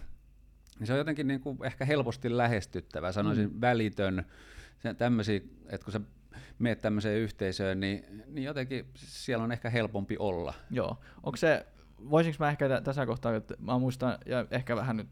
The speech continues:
Speaker 2: omiin henkselein nyt tässä paukuttelen, että tota, me o-, esimerkiksi me ollaan saatu semmoista palautetta, että kun meidän niinku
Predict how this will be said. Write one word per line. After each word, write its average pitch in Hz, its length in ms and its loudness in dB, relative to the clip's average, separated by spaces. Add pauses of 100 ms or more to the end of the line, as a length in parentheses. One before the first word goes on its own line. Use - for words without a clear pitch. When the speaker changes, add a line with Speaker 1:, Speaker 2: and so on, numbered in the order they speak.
Speaker 2:
omiin 107 320 -4
henkselein - 480 -6
nyt - 120 -12
tässä - 200 -8 (160)
paukuttelen, 95 600 -4
että 101 100 -10
tota, 104 220 -4
me 117 140 0
o-, 127 200 0
esimerkiksi 127 280 2
me 151 120 2
ollaan 147 220 4
saatu 113 220 -2
semmoista 117 360 -4
palautetta, 113 400 2
että 117 100 -10
kun 123 100 -4
meidän 120 260 0
niinku 113 320 -6